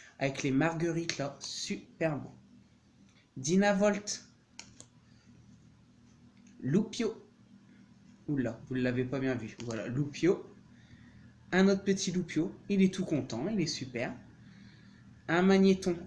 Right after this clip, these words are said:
Oh, lui, il est pas content. Il est vénère. Hop là. Nous avons Dédenne, le petit gourmand, avec Marisson et Pandespièque tout au fond là-bas. Regardez, il est caché. Nous avons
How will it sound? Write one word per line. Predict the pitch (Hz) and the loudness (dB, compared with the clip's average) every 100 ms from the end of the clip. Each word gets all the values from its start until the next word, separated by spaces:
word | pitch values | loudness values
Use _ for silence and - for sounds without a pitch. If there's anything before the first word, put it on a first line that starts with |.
| - | 4
Oh, | 185 | 6
lui, | 208 220 | 8 6
il | |
est | 214 | 4
pas | 196 | 4
content. | 196 180 123 - - - | 2 2 0 -6 -14 -2
Il | 156 | 2
est | 170 | 4
vénère. | 156 160 143 - - - - - - - - - - | 6 6 4 0 -6 -18 -20 -20 -20 -20 -20 -20 -8
Hop | 127 127 | -6 -2
là. | 156 196 - - - - - | 2 4 2 -4 -20 -14 0
Nous | 190 190 | 4 6
avons | 185 185 | 6 4
Dédenne, | 185 185 151 147 185 - | 4 4 6 4 2 -2
le | 160 160 | -2 0
petit | 170 170 165 | 0 -2 -2
gourmand, | 147 147 143 139 190 - | 0 0 2 0 -2 0
avec | 151 160 | 0 0
Marisson | 165 170 175 165 - 180 175 - | 2 2 2 0 0 0 -2 -2
et | 151 | -2
Pandespièque | 151 160 156 - 165 190 | 2 2 0 0 -2 -2
tout | - 160 | -4 -6
au | 147 | -6
fond | - 151 | -6 -4
là-bas. | 165 135 131 131 | -4 -2 -4 -6
Regardez, | 139 135 127 113 - _ - | -6 -4 -4 -6 -10 _ -8
il | 139 | -6
est | |
caché. | 135 120 - 151 - - - - _ _ _ _ _ _ _ _ _ _ | -4 -4 -4 -6 -8 -16 -18 -20 _ _ _ _ _ _ _ _ _ _
Nous | 175 208 214 | -2 0 4
avons | 220 220 | 4 4